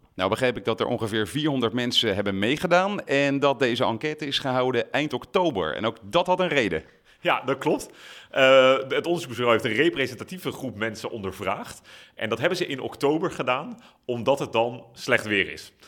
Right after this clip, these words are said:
Speaker 2: Eh, we hebben bewust dan, eh, niet dat we het midden in de zomer doen en iedereen lekker in het zonnetje gaat fietsen. We hebben bewust een moment gekozen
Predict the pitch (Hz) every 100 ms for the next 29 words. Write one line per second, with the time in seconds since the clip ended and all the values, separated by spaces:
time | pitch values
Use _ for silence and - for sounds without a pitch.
0 | - _ - 104 98 98 101 101 110 110
1 | 107 98 101 135 156 127 113 110 117 107
2 | 117 117 104 95 120 107 98 98 113 117
3 | 98 98 104 107 98 98 98 98 92 95
4 | 95 - 113 92 95 87 95 - 143 -
5 | - - - - _ - 87 90 123 160
6 | 151 117 110 117 123 123 - 107 107 104
7 | 98